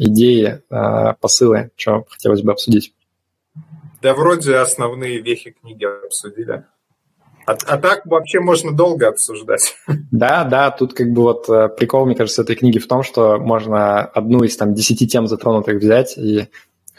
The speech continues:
Speaker 1: в хорошей компании под вино <laughs> пару часов точно как бы проговорить.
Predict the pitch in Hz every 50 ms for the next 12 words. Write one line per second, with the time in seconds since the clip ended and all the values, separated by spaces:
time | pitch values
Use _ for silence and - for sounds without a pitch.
0 | - - - - 120 123 127 - 120 - 117 110 - 123 123 127 120 110 - -
1 | 107 107 104 110 110 113 117 113 107 - 139 143 127 104 113 120 - - - 113
2 | 110 113 - - - - 117 110 - - 113 - - 113 113 - 101 104 104 -
3 | - 117 113 110 131 120 117 117 117 - -